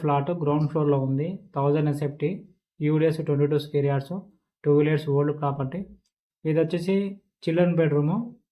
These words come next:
So, మొత్తం థౌజండ్ ఎస్ఎఫ్టీ, కార్ పార్కింగ్ కూడా ఉంది. ఏరియా మేడిపల్లిలో ఉంది. ఇంట్రెస్ట్ ఉన్న వాళ్ళు కాల్ చేయండి. ఇది కూడా మనకు ఒక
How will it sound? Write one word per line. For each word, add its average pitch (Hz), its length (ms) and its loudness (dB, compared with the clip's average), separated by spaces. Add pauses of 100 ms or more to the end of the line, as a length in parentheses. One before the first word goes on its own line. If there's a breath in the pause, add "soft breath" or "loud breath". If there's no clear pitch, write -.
(560)
So, 165 60 -2 (140)
మొత్తం 151 240 0 (140)
థౌజండ్ 151 320 2
ఎస్ఎఫ్టీ, 151 340 -2 (1600)
కార్ 160 260 0
పార్కింగ్ 147 380 2
కూడా 143 120 2 (100)
ఉంది. 135 200 0 (800)
ఏరియా 160 240 0 (100)
మేడిపల్లిలో 143 600 0
ఉంది. 135 200 -2 (920)
ఇంట్రెస్ట్ 151 340 0
ఉన్న 151 100 0
వాళ్ళు 147 200 0
కాల్ 139 180 0
చేయండి. 151 180 2
ఇది 147 80 6
కూడా 165 160 0
మనకు 151 200 -2
ఒక 139 80 -2